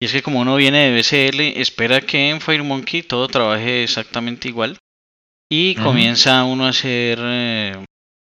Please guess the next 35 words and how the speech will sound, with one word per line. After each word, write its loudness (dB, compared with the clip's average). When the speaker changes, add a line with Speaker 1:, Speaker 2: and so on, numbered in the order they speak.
Speaker 1:
eh, 0
a, 2
a 0
tocar 0
cosas -2
como -4
lo -2
hacía 0
en -2
B 2
C 0
L, 0
a 2
ut-, -12
utilizar -2
muchas, -2
eh, -8
flags 0
o -10
banderas, -2
eh, -4
Speaker 2:
Ujú. 0
Speaker 1:
eh, 4
dentro 0
de 2
los -2
hilos, -2
cosas -2
de 4
esas, 0
pues, -2
que -4
pueden -4
generar -2
problemas. -2